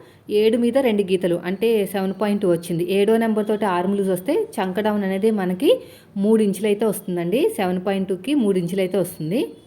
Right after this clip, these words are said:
ఇదిగోండి, సెవెన్ పాయింట్ టూ వస్తే మూడు ఇంచులు వస్తుందన్నమాట. చంక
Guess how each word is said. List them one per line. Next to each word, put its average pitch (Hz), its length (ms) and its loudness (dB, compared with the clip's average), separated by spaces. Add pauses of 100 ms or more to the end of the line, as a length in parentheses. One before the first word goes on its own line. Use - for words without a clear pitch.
(260)
ఇదిగోండి, 160 380 -8
సెవెన్ 180 260 -4 (100)
పాయింట్ 196 280 -4 (100)
టూ 196 60 2 (640)
వస్తే 180 220 -4 (100)
మూడు 196 220 0
ఇంచులు 185 220 -2
వస్తుందన్నమాట. 165 540 -6 (680)
చంక 220 220 -2